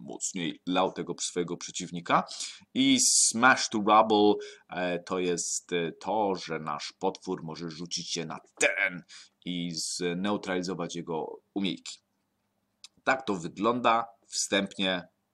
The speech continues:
E, w każdym bądź razie zapowiada się fajnie i ciekawie.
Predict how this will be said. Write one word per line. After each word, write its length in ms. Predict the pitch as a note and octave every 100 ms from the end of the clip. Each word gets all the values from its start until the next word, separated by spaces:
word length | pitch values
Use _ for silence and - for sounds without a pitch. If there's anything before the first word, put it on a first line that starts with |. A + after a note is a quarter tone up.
| _
E, 300 | E2+ E2+ D#2
w 100 | -
każdym 420 | - F2 G2 G2 F2
bądź 160 | D2+
razie 320 | D2 F2+ G2+
zapowiada 600 | E2 D2+ - D#2+ D#2 G2
się 300 | F#2+ F2 F2+ F2 -
fajnie 540 | - D2 D2 C#2+ C2+ -
i 320 | B1+ B1+ B1+ - - _
ciekawie. 380 | - - -